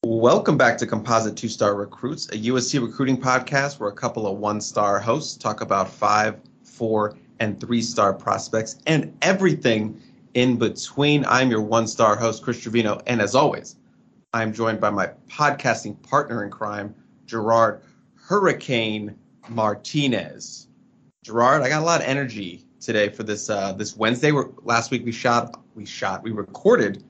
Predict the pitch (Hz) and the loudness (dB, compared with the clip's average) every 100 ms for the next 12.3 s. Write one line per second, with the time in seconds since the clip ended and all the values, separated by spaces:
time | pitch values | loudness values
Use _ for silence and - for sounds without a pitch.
0 | _ _ - 110 104 113 107 101 110 101 | _ _ 0 2 2 2 0 0 0 0
1 | - 117 107 - 107 120 - - - _ | -2 -4 -4 -2 -2 -2 -8 -20 -20 _
2 | - 120 107 - - 247 - 127 107 110 | 0 2 2 0 -2 0 2 2 2 4
3 | 120 113 104 90 - 135 135 143 143 139 | 2 2 -2 -4 0 0 2 2 0 0
4 | - - _ _ _ _ _ _ _ - | -6 -20 _ _ _ _ _ _ _ -6
5 | 117 110 110 107 120 131 160 110 110 - | 0 2 2 2 4 6 6 4 0 -2
6 | 127 165 127 98 110 123 127 123 120 117 | 0 2 0 -2 -6 -6 -2 0 0 -2
7 | - _ _ _ _ _ 123 117 - 180 | -16 _ _ _ _ _ -2 -2 0 2
8 | 196 - 220 175 185 175 165 156 156 143 | 4 2 -4 0 0 2 2 0 2 2
9 | 143 123 101 - - 180 - 180 185 160 | 2 0 -2 -4 -4 -4 -2 -6 -4 -2
10 | 151 - 131 127 - 113 110 110 120 117 | -2 -4 -2 0 0 -2 -4 -8 -2 -2
11 | 113 - 151 151 147 123 123 120 - 117 | 0 2 2 4 2 4 2 2 -2 0
12 | 120 107 - | 2 2 -4